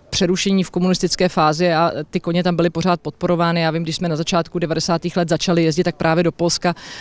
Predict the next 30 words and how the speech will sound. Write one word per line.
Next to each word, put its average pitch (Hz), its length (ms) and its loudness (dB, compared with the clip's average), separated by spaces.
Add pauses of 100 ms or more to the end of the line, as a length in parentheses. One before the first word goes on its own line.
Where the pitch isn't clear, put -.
a 165 60 -4
ty 185 100 0
Poláci 170 420 4
byli 170 160 0
prostě 165 320 -2
na 175 100 2
míle 180 240 4
vzdálený 165 500 2
od 151 100 -4
nás, 143 340 -6
jo. 98 120 -8 (300)
Takže 165 200 0
to 170 120 -2
si 190 120 0
myslím, 175 380 2
že 170 280 2
tak 175 160 -2
jako 180 280 0
se 196 120 -2
snažíme 175 440 0
stíhat, 180 360 0 (100)
eh, 127 40 -2 (380)
Rakušáky, 175 720 0 (240)
který 185 320 0
vlastně 175 300 -2
byli 175 140 0
pořád, 170 460 -2
jsem 175 100 -6
si 165 200 -6
říkala, 165 360 -4